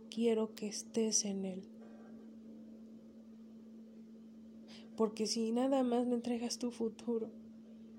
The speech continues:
y no le dices, "Yo quiero que estés en él", ¿cómo sería entonces?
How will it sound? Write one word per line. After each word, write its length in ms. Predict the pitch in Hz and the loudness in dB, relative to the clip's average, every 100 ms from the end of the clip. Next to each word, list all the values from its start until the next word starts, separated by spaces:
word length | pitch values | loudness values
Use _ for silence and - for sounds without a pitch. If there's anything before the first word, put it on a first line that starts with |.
| - - - - - - - - - - | -16 -16 -16 -16 -14 -14 -14 -14 -14 -2
y 140 | 240 220 | 4 6
no 180 | 220 | 6
le 180 | 214 208 | 4 4
dices, 400 | 208 220 226 220 | 2 0 0 0
"Yo 160 | 220 214 | 0 0
quiero 300 | 220 208 208 | 0 -2 -2
que 80 | 208 | -4
estés 340 | - 220 214 | -2 -2 0
en 200 | 202 214 | 0 0
él", 280 | 214 220 214 - - - - - - - - - - - - - - - - - - - 220 226 226 - 226 220 220 220 220 220 - - - - 220 220 - 226 226 - - - - - | 0 -2 -6 -10 -16 -16 -16 -16 -16 -16 -16 -16 -16 -16 -16 -16 -16 -16 -16 -16 -16 -16 -16 -16 -16 -16 -16 -16 -16 -16 -16 -16 -16 -16 -16 -16 -16 -16 -16 -16 -16 -16 -16 -16 -16 -10
¿cómo 280 | 214 220 226 | -2 2 4
sería 280 | 226 226 | 6 6
entonces? 640 | 226 226 226 - - - | 4 2 -2 -4 -10 -12